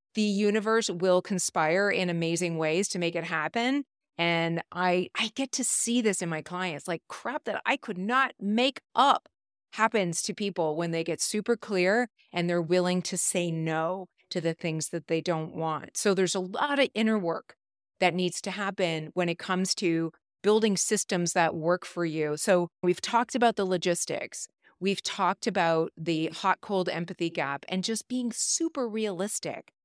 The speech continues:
about what you're capable of and what you're willing to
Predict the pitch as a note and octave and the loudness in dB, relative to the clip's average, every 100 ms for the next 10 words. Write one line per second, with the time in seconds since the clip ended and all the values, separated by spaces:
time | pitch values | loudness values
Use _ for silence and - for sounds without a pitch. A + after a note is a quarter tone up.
0 | _ - F3 E3 E3 D#3+ F#3+ F#3 - _ | _ -2 2 2 0 0 2 2 0 _
1 | _ _ F3+ F3 G#3+ A#3 - D#3 D#3 C#3+ | _ _ -4 -2 -2 -2 -2 -4 -4 -2
2 | C#3 F#3+ - F3 F3+ G3 A#3 G3 A3 F3+ | 0 -2 -2 -6 -4 -2 -2 -2 -2 2
3 | G3+ G3 A3 A#3 A3 - F#3 F3+ F3+ | 2 2 0 -2 -2 0 4 4 4